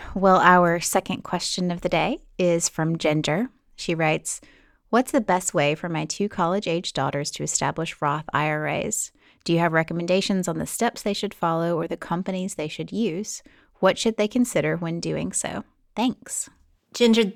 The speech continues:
Speaker 2: this could not be easier. I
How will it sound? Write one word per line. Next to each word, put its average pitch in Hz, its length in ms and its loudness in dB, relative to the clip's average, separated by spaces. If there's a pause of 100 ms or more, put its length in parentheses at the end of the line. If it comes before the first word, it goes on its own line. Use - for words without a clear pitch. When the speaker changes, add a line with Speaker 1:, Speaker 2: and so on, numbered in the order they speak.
Speaker 2:
this 247 420 4
could 208 460 0
not 175 640 0
be 165 640 2 (200)
easier. - 580 -2 (540)
I 180 500 4